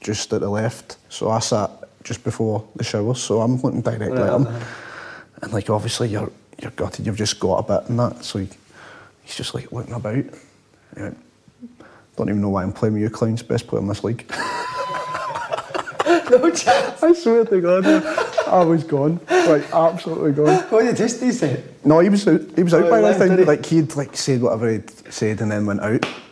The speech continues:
Speaker 1: and, like, he just started looking about. But he was looking about like that, like, when he was still in <laughs> the student.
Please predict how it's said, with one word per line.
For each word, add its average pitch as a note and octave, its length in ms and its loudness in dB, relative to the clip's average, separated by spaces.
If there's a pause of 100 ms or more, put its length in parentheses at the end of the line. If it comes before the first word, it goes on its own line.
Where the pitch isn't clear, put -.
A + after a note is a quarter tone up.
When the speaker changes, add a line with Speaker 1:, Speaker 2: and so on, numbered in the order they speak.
Speaker 1:
and, A2+ 140 -12
like, A#2 140 -12
he - 120 -20
just - 180 -14
started - 320 -10
looking A2+ 220 -4
about. G#2+ 260 -6
But - 120 0
he - 40 0
was C3+ 140 -2
looking D3+ 220 0
about C3+ 240 0
like D#3 100 0
that, - 380 -2 (580)
like, B2+ 120 -6 (160)
when C#3 160 -2
he B2+ 60 0
was A#2+ 120 0
still A#2+ 220 0
in B2 380 -2
<laughs> - 40 -20
the D3+ 80 4
student. - 680 0